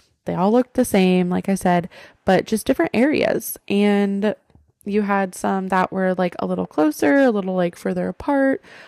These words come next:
a little bit more secluded. So it was, it was a nice, like, drive-in. And then we got to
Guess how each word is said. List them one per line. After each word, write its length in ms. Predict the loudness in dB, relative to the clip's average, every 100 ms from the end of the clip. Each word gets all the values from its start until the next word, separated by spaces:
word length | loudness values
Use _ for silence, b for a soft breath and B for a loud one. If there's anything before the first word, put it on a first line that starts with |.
| B
a 60 | -2
little 160 | 0 0
bit 180 | -2
more 180 | -4 -6
secluded. 880 | -6 -8 -12 -4 -2 2 2 2 -2 -10 b b b b
So 240 | -2 2
it 40 | 2
was, 200 | 0 -6
it 80 | -2
was 180 | 0 0
a 60 | 0
nice, 560 | 0 0 -2 -10 -12 _ -20 -6
like, 220 | -4 -4 -4
drive-in. 600 | 0 2 4 0 -2 -6 _ _ _ _ _ _ _ _ -4
And 220 | 0 2
then 160 | 2 0
we 80 | 0
got 180 | -2 -2
to 140 | -8